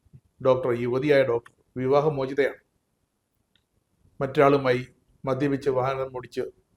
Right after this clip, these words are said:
ആ വാഹനത്തിൽ യാത്ര ചെയ്ത് ഒരു അപകട മരണം.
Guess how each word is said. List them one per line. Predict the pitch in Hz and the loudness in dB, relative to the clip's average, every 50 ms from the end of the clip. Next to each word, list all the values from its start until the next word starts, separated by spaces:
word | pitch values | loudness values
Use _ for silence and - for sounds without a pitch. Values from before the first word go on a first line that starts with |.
| - 113 | -6 -4
ആ | 123 | -4
വാഹനത്തിൽ | 127 127 131 135 135 135 143 135 131 | -2 0 0 -2 -2 -4 -4 -4 -4
യാത്ര | 123 123 127 - - 127 | -4 -4 -6 -6 -10 -10
ചെയ്ത് | - 135 123 120 123 120 - - _ _ _ _ _ _ _ _ _ _ _ _ _ _ _ _ - | -8 -6 -6 -6 -6 -8 -12 -14 _ _ _ _ _ _ _ _ _ _ _ _ _ _ _ _ -6
ഒരു | 127 127 127 127 123 123 - - 123 | -4 -2 0 -2 -2 -4 -6 -6 -4
അപകട | 120 139 131 139 139 135 | -2 0 0 2 2 0
മരണം. | 123 120 120 117 113 113 | 0 -2 -4 -4 -6 -10